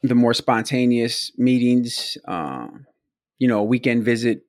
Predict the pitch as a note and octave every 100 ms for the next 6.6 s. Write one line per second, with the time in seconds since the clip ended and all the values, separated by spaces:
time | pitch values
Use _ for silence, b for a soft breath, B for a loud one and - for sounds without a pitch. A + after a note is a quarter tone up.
0 | _ - A2+ A#2 A2 A2 A2+ A2+ A2 G#2
1 | G2+ - - A#2 A2 G#2+ G#2+ A2 G#2+ A2
2 | A2+ A2+ A2 F#2+ F#2+ b b b b _
3 | - G#2+ G#2 - - _ C3+ A#2 A2+ -
4 | - B2+ A#2+ A2 A2+ A2+ G2 D2+ G#2 G#2
5 | E2+ A2 A2 A2 G#2 G2+ G#2+ A2 - G#2+
6 | G#2 G2+ G#2+ G2+ G2 G2